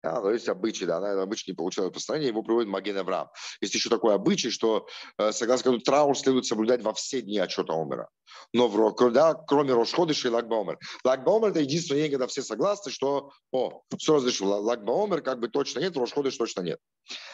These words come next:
Однако, да, этот обычай не распространён, его приводит Маген Авраам. Окей, давайте поговорим более конкретно про обычаи Эдот Амизрах. Да, общины Кавказа, Эдот Амизрах, восточные общины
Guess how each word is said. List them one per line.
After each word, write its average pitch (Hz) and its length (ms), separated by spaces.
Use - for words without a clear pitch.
Однако, 123 440
да, 135 180
этот - 200
обычай 110 320
не 107 80
распространён, 143 560
его 131 160
приводит 113 480
Маген 95 320
Авраам. 82 380
Окей, 185 540
давайте 156 400
поговорим 127 440
более 131 280
конкретно 139 500
про 160 300
обычаи 139 640
Эдот 117 480
Амизрах. 92 760
Да, 180 360
общины 165 600
Кавказа, 143 680
Эдот 104 280
Амизрах, 101 480
восточные 95 540
общины 147 440